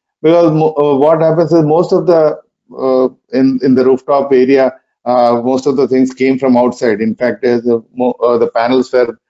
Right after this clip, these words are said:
mostly from China or Malaysia and all. So the quality of the panels was, uh, one of the concerns, uh, especially, uh, in the initial stages.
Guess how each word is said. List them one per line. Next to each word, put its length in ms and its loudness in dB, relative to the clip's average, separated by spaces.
mostly 400 0
from 220 0
China 400 0
or 140 0
Malaysia 480 0
and 80 -4
all. 180 -8
So 100 2
the 60 0
quality 380 2
of 100 4
the 120 0
panels 380 -2
was, 220 -2
uh, 220 0
one 160 2
of 160 0
the 100 0
concerns, 680 -2
uh, 40 0
especially, 720 0
uh, 40 -4
in 880 2
the 60 2
initial 360 0
stages. 480 0